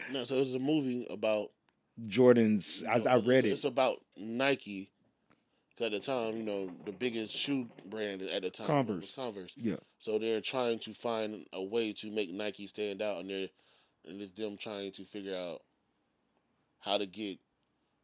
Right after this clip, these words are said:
Speaker 1: a rookie who's never, who hasn't even been in the N B A yet, and
Speaker 2: Mm-hmm.
Speaker 1: put a whole shoe brand behind this nigga,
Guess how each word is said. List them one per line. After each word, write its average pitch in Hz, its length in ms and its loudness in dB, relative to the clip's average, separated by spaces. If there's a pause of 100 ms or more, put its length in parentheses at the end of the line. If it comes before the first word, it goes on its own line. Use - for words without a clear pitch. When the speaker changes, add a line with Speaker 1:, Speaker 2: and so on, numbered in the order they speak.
(240)
Speaker 1:
a 95 160 -4
rookie 110 300 -4
who's 104 180 -8
never, 110 240 2
who 104 140 -4
hasn't 107 260 0
even 98 160 -4
been 110 160 -4
in 104 120 -4
the 98 140 -4
N 113 100 -4
B 101 140 -4
A 123 80 2
yet, 98 280 -2 (220)
and 104 160 -6
Speaker 2:
Mm-hmm. 107 220 2
Speaker 1:
put 104 80 -2
a 98 40 -6
whole 120 280 0
shoe 139 360 2
brand 107 380 -2
behind 107 400 -4
this 95 100 -10
nigga, 92 320 -8